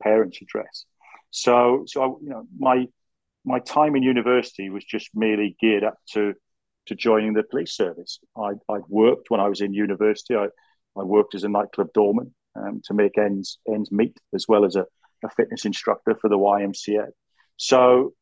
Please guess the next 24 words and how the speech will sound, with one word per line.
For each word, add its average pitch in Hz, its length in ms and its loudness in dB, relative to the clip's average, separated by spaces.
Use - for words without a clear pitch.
I 127 60 -4
was 127 200 -8
very 131 180 2
much 131 280 -6
used 120 220 -8
to 107 120 -14
dealing 117 320 -2
with, 101 180 -4
with 104 140 -12
conflict, - 560 -6
used 110 200 -12
to 110 60 -14
working 107 520 -2
with 113 180 -2
the 113 80 -6
police, 110 420 -6
and 117 100 -4
it, 113 80 -8
and 117 140 -6
it 120 200 -10
just - 420 0
geared 123 320 4
me 120 120 0
up 123 140 0